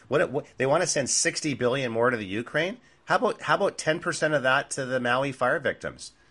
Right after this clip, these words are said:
How about just six billion? How about just, how about just a couple of bucks to American citizens who entire, uh, U S town that was obliterated? No, we have to send that money to pedophiles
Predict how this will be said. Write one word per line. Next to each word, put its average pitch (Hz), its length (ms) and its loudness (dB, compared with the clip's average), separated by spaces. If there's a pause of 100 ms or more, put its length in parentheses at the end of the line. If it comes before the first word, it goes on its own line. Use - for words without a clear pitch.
How 135 100 2
about 156 180 2
just 147 280 -2
six 160 220 -2
billion? 90 380 -4 (340)
How 147 100 4
about 160 160 2
just, - 380 -4
how 151 120 4
about 160 160 2
just 160 180 -4
a 135 60 -2
couple 156 380 0
of 107 120 0
bucks - 440 2 (260)
to 120 140 -2
American 123 440 4
citizens 131 540 -4
who 120 140 -4
entire, 135 720 0 (600)
uh, 113 260 -2 (200)
U 123 280 2
S 131 180 2
town 107 540 2
that 101 100 -6
was 101 160 -6
obliterated? 95 760 0 (300)
No, 104 260 2
we 90 140 -10
have 120 160 0
to 120 60 -10
send 120 200 -4
that 110 100 -2
money 107 220 -2
to 98 100 -4
pedophiles 113 840 4